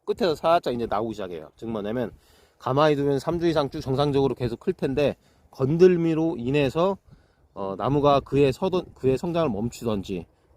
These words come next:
또는 삼 주 정도 성장을 멈추는 경우가 있기 때문에 전체적인 건 그렇진 않지만 일부 나무가 그런 나무가 발생할 수 있기 때문에 항상 한 뼘 이상 자라고 나서, 한 뼘 이상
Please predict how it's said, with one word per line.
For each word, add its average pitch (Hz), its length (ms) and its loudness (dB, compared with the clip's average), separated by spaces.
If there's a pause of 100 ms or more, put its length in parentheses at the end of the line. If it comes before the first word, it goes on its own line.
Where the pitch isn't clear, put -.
또는 196 280 4
삼 196 220 0
주 180 100 -4
정도 170 300 2
성장을 170 300 -2
멈추는 120 360 -2
경우가 120 300 0
있기 - 280 -14
때문에 113 480 0 (340)
전체적인 156 520 4
건 147 140 2
그렇진 131 300 0
않지만 120 400 -2 (280)
일부 147 280 0
나무가 143 300 4
그런 131 200 -2
나무가 127 240 0
발생할 120 400 -4
수 120 120 -10
있기 117 120 -8
때문에 117 400 -2 (460)
항상 208 480 2
한 226 180 -4
뼘 214 220 0
이상 165 240 0 (520)
자라고 156 380 4
나서, 104 360 -2 (920)
한 175 140 -4
뼘 180 240 2
이상 139 320 0